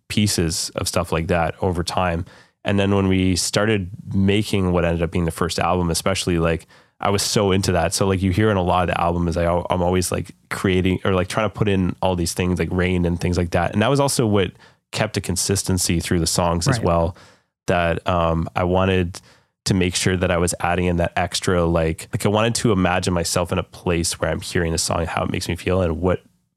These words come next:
Speaker 1: part of the world I wanted to be in and what part of, and, and what's the weather like and stuff like that. And I added that into the
Speaker 2: Right.
Speaker 1: song. Um, and then when we do music videos too, like, like at Wyland, actually, the whole, um,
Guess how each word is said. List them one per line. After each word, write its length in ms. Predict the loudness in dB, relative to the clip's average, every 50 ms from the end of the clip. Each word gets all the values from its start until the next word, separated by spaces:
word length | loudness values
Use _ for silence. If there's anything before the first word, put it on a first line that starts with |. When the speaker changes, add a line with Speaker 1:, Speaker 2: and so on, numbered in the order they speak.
| _ -12
Speaker 1:
part 260 | -6 -2 -2 0 0
of 100 | -2 -2
the 80 | -2
world 440 | -2 0 0 2 2 2 2 2 0
I 60 | 0
wanted 300 | 0 0 0 0 -2 -2
to 60 | -4 -4
be 160 | -4 -2 -2
in 160 | 0 0 0
and 200 | -2 -2 -2 -2
what 200 | -2 -2 -4 -4
part 240 | -6 -6 -4 -2 -2
of, 160 | -2 -2 -2 -4 -4
and, 280 | -4 -4 -4 -4 -4 -4
and 100 | -4 -2
what's 200 | 0 -2 -2 -2
the 80 | -2 -2
weather 340 | 0 0 0 0 0 -2 -2
like 320 | -2 -4 -4 -6 -8 -6
and 100 | -6 -4
stuff 240 | -2 -2 -4 -2 -2
like 120 | -4 -4 -2
that. 140 | -2 -2 -2
And 80 | -2
I 100 | -2 -2 -2
added 220 | 0 -2 -2 -2
that 140 | 0 -2 -2
into 160 | -2 -2 0
the 60 | 0 0
Speaker 2:
Right. 80 | 0
Speaker 1:
song. 300 | -2 -2 -2 -2 -2 -4 -6 -10 -20 -20 _ _ _ _ _ _ _ -4
Um, 460 | -2 0 2 2 2 2 0 -2 -2 -2
and 140 | -2 0 2
then 80 | 2 4
when 140 | 4 4
we 100 | 4 2
do 160 | 2 2 0 2
music 400 | 2 2 2 4 2 2 0 0
videos 420 | 0 0 2 2 2 2 0 -2
too, 280 | -2 -2 0 2 2 2
like, 340 | 2 2 2 0 -2 -8 -14 _ -2
like 140 | -2 0 0
at 80 | 0 0
Wyland, 400 | 2 2 2 2 2 2 2 2
actually, 320 | 0 0 -2 -2 -2 0
the 140 | 0 0 0
whole, 520 | 0 0 0 2 2 4 2 2 0 -2 -6 _ _ _ -2
um, 380 | 0 0 0 0 -2 -2 -6